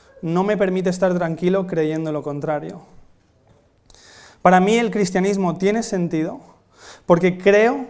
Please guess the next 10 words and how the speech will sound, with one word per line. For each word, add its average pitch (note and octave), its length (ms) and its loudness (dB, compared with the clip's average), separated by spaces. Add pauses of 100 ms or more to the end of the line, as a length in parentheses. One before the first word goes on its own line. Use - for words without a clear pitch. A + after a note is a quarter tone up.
(140)
que F3+ 280 2
es - 260 -8
la E3 200 0
historia F3+ 500 0
de E3 80 -2
la D#3 120 0
realidad, C#3+ 500 -2 (840)
que F3+ 160 8
es F#3 120 6
verdad, E3+ 460 2